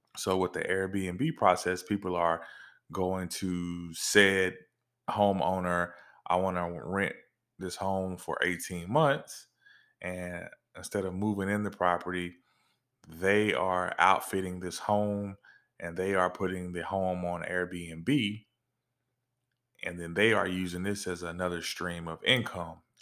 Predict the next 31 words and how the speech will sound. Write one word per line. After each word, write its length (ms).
All 420
totally 720
legal 500
as 220
long 320
as 180
there's 220
no 140
stipulations 800
in 100
the 80
lease 440
saying 340
that 220
you 80
can 540
or 140
cannot 600
do 180
this. 400
If 160
you 140
can 420
do 200
it, 120
fine. 400
If 160
you 80
cannot 600
do 180
it, 140